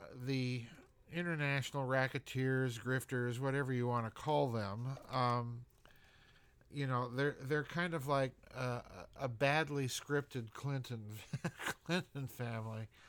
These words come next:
But you probably heard the interesting news that when Mister, uh, Biden Joe decided to go on vacation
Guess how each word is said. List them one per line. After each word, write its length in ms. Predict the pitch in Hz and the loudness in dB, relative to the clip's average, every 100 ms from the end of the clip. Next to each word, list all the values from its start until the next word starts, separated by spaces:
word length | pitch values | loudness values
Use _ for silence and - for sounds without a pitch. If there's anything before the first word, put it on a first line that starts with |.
| - - - - - - - - | -20 -20 -20 -20 -20 -20 -20 0
But 200 | 151 151 | 2 4
you 100 | 185 | 2
probably 600 | 196 196 233 226 175 156 | 8 10 10 8 4 4
heard 640 | 147 143 175 170 147 135 123 | 2 2 6 6 4 2 -2
the 120 | 143 | 0
interesting 680 | 156 175 180 - 151 139 | 0 0 -2 -4 -4 -4
news 480 | 143 147 131 127 120 | 0 2 2 2 0
that 340 | 135 131 - 131 | 0 0 -2 -2
when 320 | 143 135 127 - - - - 120 | -2 -2 -6 -10 -20 -20 -20 -8
Mister, 580 | 151 156 - 139 131 120 127 | -4 -4 0 2 4 2 0
uh, 240 | 127 123 - | 0 -2 -2
Biden 600 | 123 135 147 135 131 127 | 2 4 4 2 0 -2
Joe 580 | 117 139 127 113 117 113 - - 131 | 0 2 4 2 -2 -6 -14 -14 -6
decided 480 | 127 - 147 147 131 | -4 0 2 2 2
to 80 | 120 | -2
go 460 | 120 131 131 127 104 120 | 0 2 2 0 -4 -4
on 160 | 123 117 | -2 -2
vacation 680 | 120 - 139 131 - 117 | -4 -2 -2 -2 -4 -8